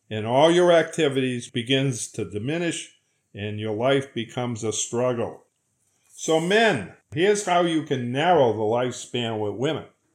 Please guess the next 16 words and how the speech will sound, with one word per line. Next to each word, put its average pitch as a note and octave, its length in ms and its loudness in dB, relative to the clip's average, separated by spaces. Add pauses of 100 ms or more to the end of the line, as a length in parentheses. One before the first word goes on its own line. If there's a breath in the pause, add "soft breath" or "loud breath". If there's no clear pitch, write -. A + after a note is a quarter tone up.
(560)
All D3+ 220 2
simple A3 420 2
steps - 680 -2 (420)
that A2 120 -4
require B2+ 600 2
little A3+ 500 2
or F#3 160 4
no F3+ 260 6
effort, E3+ 380 4 (720)
but B2 160 -2
it A#2+ 80 0
will A#2+ 240 0
lead F3+ 380 0
to C#3+ 100 0
big D3+ 240 0
results. C#3+ 720 0